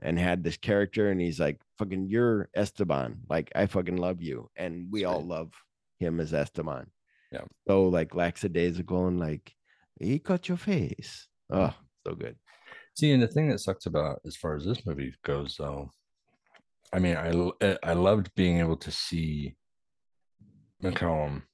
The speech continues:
Speaker 2: play something else, 'cause
Speaker 1: Mm-hmm.
Speaker 2: I mainly, I never really watched The Man from uncle,
Speaker 1: Right.
Speaker 2: you know, I don't,
Speaker 1: Yeah.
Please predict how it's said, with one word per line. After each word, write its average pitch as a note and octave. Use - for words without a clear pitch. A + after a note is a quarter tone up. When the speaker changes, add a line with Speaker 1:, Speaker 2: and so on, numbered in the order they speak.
Speaker 2:
play F2+
something D2
else, F#2
'cause A#2+
Speaker 1:
Mm-hmm. G2
Speaker 2:
I D2+
mainly, D2+
I D2+
never E2+
really D#2
watched -
The D2
Man D2
from -
uncle, G2+
Speaker 1:
Right. G2
Speaker 2:
you D3
know, -
I -
don't, D#2+
Speaker 1:
Yeah. -